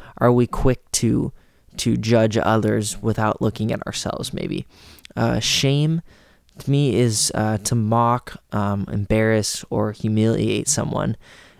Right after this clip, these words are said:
And this could be anything from posting, um, like, a meme on social media to,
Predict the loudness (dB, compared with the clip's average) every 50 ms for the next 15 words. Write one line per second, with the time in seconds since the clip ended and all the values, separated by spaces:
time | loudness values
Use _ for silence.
0 | _ 0 2 4 4 4 2 2 4 4 4 4 4 2 2 2 2 2 2 2
1 | 2 2 0 -2 -2 2 2 2 2 2 0 -2 0 0 0 0 -2 -2 -4 -6
2 | -4 -4 -2 -2 -2 -2 -2 -2 -2 -2 -4 -4 -8 -12 _ _ -20 -20 -20 _
3 | _ _ -6 -2 0 0 2 2 2 4 4 4 4 4 4 4 2 2 2 0
4 | 0 0 0 0 0 2 2 2 2 2 2 0 -2 -6 -4 -2 0 0 0 0
5 | -2 -4 -6